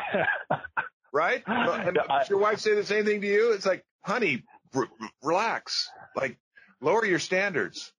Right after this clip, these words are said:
Speaker 2: I'm on a mission to make every company better. If I have a bad experience, I'm the first one to go to the Contact Us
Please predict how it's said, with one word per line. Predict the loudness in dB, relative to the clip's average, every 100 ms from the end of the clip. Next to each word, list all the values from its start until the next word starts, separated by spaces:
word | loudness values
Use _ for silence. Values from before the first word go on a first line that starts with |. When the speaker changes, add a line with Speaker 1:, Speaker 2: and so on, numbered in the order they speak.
| _ -4
Speaker 2:
I'm | 0 0
on | 0
a |
mission | -2 -2 -2
to | 0
make | 0 0
every | 0 0
company | -4 -2 -2 0
better. | 0 0
If | 0
I |
have | 0 -2
a |
bad | -2 0 0
experience, | -2 -2 0 0 0
I'm | -2 -2
the | -4
first | -4 -4 -2
one | -4 -4 -4
to |
go | 0 2
to | 2
the | 0
Contact | -2 -4 -2 -2 -2
Us | -2